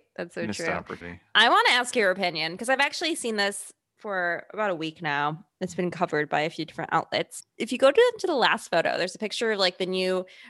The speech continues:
Speaker 1: Renault cars, and the logo is right front and center where it would be, their logo mark of the two lines weaving in and out. And then they have their, a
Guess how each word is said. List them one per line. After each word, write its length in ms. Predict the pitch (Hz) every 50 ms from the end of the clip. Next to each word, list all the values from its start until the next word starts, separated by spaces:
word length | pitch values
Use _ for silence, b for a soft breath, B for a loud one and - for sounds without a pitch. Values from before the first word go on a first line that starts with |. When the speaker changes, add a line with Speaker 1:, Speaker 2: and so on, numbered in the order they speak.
| B B
Speaker 1:
Renault 380 | - 185 190 190 190 180 175 165
cars, 680 | - - 185 175 165 151 147 139 - - - - - - -
and 220 | - 175 170 170 175
the 80 | 208 202
logo 760 | 196 196 220 233 254 262 247 277 269 262 262 262 254 254 254
is 480 | 214 156 214 214 226 214 214 196 - - _ _ -
right 240 | 202 226 226 226 -
front 180 | - 233 233
and 80 | 214 214
center 220 | 226 202 202 202
where 100 | 196 190
it 60 | 180 131
would 160 | 175 180 165
be, 500 | 170 170 165 165 165 - - 190 202 - -
their 160 | - 185 185 180
logo 260 | 180 175 165 165 165
mark 280 | 170 165 165 175 -
of 80 | 175 -
the 60 | - 165
two 340 | - - 185 175 165 156 _ - _ _ -
lines 720 | 170 175 165 156 143 147 147 156 180 170 - - - - _ _
weaving 320 | - 165 160 156 160 147 143
in 80 | 139
and 140 | 127 123 123
out. 160 | 143 147 - -
And 100 | - 247
then 100 | 302 349
they 120 | 453 466 415
have 220 | 415 381 277 233 -
their, 300 | 269 240 233 208 208 - 247 - - 240
a 80 | 240